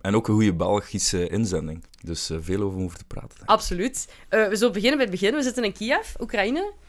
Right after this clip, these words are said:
Speaker 1: Ja.
Speaker 2: Eh, altijd een beetje speciaal, hè? Het jaar voordien heeft, eh, Jamala gewonnen met een heel zwaar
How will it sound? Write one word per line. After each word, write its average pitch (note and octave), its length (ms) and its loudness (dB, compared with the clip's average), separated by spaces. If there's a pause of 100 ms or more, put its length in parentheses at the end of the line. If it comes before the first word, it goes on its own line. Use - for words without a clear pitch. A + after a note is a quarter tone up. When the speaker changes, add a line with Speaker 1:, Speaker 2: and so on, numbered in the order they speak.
(120)
Speaker 1:
Ja. - 160 -14
Speaker 2:
Eh, G3 280 6
altijd G#3+ 200 2
een B3 80 2
beetje A3 160 -2
speciaal, A#3 720 0
hè? A#3+ 160 -4 (240)
Het F3 140 -2
jaar G3 180 4
voordien F#3 260 -4
heeft, A3+ 240 -4
eh, F#3+ 160 0
Jamala F#3 400 0
gewonnen B3 240 -2
met G#3+ 80 0
een G3+ 60 0
heel F#3+ 120 0
zwaar F3+ 540 4